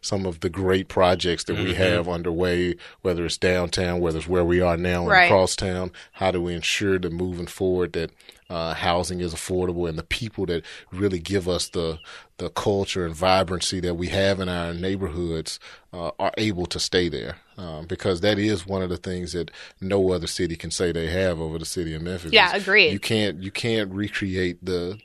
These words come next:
Speaker 1: the identity that we have because of our people. Uh, whether it's the artists, the music, the, the, the vibe that you feel, the realness, the grit and
Speaker 2: Mm-hmm.
Speaker 1: grind, which kinda gets played out, but it's real. It's, it's, it's,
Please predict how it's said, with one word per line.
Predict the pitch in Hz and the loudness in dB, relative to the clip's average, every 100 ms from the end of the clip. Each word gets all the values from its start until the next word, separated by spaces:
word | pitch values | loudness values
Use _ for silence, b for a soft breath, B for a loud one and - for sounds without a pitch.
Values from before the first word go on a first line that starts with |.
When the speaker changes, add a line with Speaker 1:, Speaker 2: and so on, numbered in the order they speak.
| - | -8
Speaker 1:
the | 87 - | -6 -4
identity | 87 80 92 92 82 82 | -4 -4 -4 -4 -4 -4
that | 85 | -4
we | 85 85 | -4 -4
have | 87 85 78 | -2 -2 -4
because | 82 92 82 | -8 -6 -6
of | 80 | -6
our | 78 71 | -6 -6
people. | 92 82 - - - b b - | -8 -10 -12 -18 -20 b b -14
Uh, | 82 80 | -10 -6
whether | 87 87 85 | -4 -4 -4
it's | - | -6
the | - 95 | -6 0
artists, | 98 90 92 - | 2 2 0 -4
the | - | -8
music, | 78 95 98 90 90 87 - | -8 -4 -2 -2 -4 -6 -10
the, | 80 85 B B B - | -12 -12 B B B -14
the, | 95 87 82 92 | -8 -8 -8 -8
the | 87 | -6
vibe | 82 95 101 95 90 | 2 4 6 4 2
that | 90 | -4
you | 90 | -4
feel, | - 110 101 95 85 | -4 0 2 2 0
the | 76 | -2
realness, | 80 101 98 95 92 - - - | 0 2 2 0 -2 -2 -4 -6
the | 92 | -6
grit | 80 98 104 | -2 0 0
and | 101 | 0
Speaker 2:
Mm-hmm. | 101 | -2
Speaker 1:
grind, | 104 101 95 98 95 90 | 0 2 2 2 0 -4
which | 87 - | -6 -4
kinda | - 92 | -2 -2
gets | 90 - | 0 -2
played | 110 95 90 | 0 2 2
out, | 95 95 | 2 2
but | 92 87 B B B | -2 -10 B B B
it's | 107 - | -4 0
real. | 104 127 90 76 | 4 4 2 -2
It's, | 90 95 - | -4 -4 -4
it's, | 101 - - | -6 -4 -6
it's, | 95 - | -6 -8